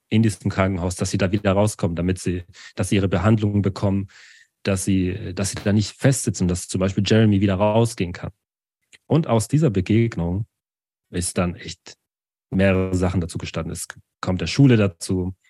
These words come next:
es gibt einen Ba-, Basketballplatz dazu, es gibt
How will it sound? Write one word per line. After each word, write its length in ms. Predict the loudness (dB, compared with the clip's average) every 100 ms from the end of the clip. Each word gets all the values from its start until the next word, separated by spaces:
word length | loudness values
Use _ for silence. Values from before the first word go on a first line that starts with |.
| _ _ _ _ _ -16
es 120 | -6
gibt 160 | -6 -4
einen 120 | -2
Ba-, 220 | 0 2
Basketballplatz 800 | 2 2 0 -4 -2 -2 -4 -4
dazu, 380 | -8 -8 -6 -6
es 180 | -6 -4
gibt 340 | -2 -2 -4